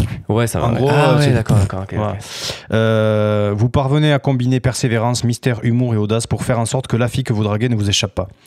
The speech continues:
Speaker 2: Vous savez ce que vous voulez et vous ne laissez pas la peur, les doutes et les revers vous détourner de vos objectifs avec les femmes. Et tout ça vous mènera loin. Jackie, pour résumer,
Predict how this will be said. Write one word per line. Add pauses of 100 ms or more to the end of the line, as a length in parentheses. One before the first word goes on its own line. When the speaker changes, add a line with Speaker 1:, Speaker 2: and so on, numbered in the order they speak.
(380)
Speaker 2:
Vous
savez
ce
que
vous
voulez (100)
et
vous
ne
laissez
pas
la
peur,
les
doutes
et
les
revers
vous
détourner
de
vos
objectifs
avec
les
femmes. (340)
Et
tout
ça
vous
mènera
loin. (160)
Jackie, (200)
pour
résumer,